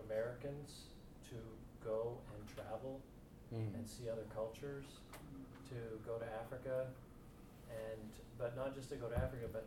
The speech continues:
Speaker 1: to go to other European countries, and even if you can, experience those and see that, you know, you're, you're not like those people.
Speaker 2: Mm.
Speaker 1: And, uh, it was, uh,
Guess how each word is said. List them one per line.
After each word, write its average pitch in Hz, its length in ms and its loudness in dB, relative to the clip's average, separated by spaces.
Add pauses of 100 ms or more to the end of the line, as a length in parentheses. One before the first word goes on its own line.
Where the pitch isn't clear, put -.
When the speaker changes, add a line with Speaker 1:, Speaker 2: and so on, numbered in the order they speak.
Speaker 1:
to 123 80 -2 (160)
go 123 160 2
to 120 100 0 (120)
other 117 260 2 (100)
European 123 580 -2
countries, 147 580 -2 (100)
and - 160 2 (320)
even 127 160 0
if 120 80 -2 (100)
you 120 60 -6 (140)
can, 131 260 0 (840)
experience 131 600 -2
those 156 340 2 (180)
and 117 300 -2
see 147 280 -4
that, 113 260 2 (240)
you 120 80 -4
know, 113 80 -2 (180)
you're, 139 220 4 (360)
you're 139 200 0
not 135 360 2
like 123 300 2
those 104 320 -2
people. - 280 -10 (540)
Speaker 2:
Mm. 107 260 2 (120)
Speaker 1:
And, 120 400 0
uh, - 80 2 (420)
it 123 220 -4
was, 120 380 -4
uh, 147 60 -6